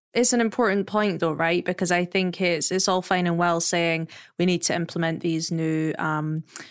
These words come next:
s-, you know, uh, skilling programs, and we need to get companies to think about purpose and so on and so forth. But if it isn't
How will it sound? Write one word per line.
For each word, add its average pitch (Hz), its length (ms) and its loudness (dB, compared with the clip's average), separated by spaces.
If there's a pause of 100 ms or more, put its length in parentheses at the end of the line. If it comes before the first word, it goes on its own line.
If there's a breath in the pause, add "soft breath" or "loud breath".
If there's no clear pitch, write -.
(120)
s-, - 160 -10
you 196 140 0
know, 151 260 -4
uh, - 480 -10
skilling 269 480 4
programs, 240 680 4
and 175 120 0
we 175 60 2
need 170 160 0
to - 100 -2
get 151 200 -2
companies 170 440 -2
to 185 60 -12
think 160 160 -4
about - 100 -10
purpose 220 320 0
and 175 100 -2
so 185 120 0
on 170 140 0
and 165 80 -2
so 226 100 2
forth. 214 240 0
But 190 120 2
if 170 100 0
it - 80 2
isn't 208 320 2